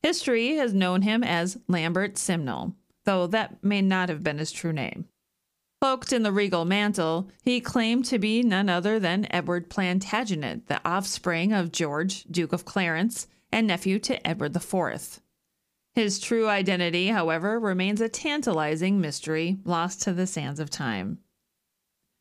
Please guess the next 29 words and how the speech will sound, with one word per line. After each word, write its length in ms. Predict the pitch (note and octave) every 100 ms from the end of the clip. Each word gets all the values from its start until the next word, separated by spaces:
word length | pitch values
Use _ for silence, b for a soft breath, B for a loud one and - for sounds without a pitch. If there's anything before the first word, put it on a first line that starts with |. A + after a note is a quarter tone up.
| _ _ -
In 80 | B3+
a 80 | A3
twist 300 | A#3 A3+ A3+
of 80 | G3
irony, 540 | F#3+ A3 G#3 F#3 F#3+
the 140 | G3+
real 260 | G3+ C#4+ D4+
Edward, 600 | E3 E3 D#3+ E3+ C#4 - -
Earl 200 | E3 C#3+
of 120 | D#3+
Warwick, 580 | D3+ A3+ E3+ G3+ - - _ _ _ _ _
was 320 | F3+ F#3+ A#3 -
tucked 280 | A3 A#3
away 360 | A#3+ G3 F#3 G#3+
in 80 | G3+
the 100 | F#3
Tower 360 | - E3+ E3
of 120 | E3 D3+
London. 540 | C#3+ C#3 G#2+ - F#3+ _ _ _ _ _ _ -
Though 340 | F#3+ F#3+ F#3+ -
alive 500 | G3+ A3 A#3+ B3+ A#3+
and 140 | G#3
well, 460 | G#3 F#3 G3+ C#4+ C4
rumors 440 | G#3 G3+ G#3 G3+
of 140 | F#3+
his 180 | F#3+ F#3
demise 640 | F3+ E3+ D#3 D#3 E3 - -
ran 340 | F3 F3 F3+
rampant. 640 | D#3+ D3+ C#3 E2 - -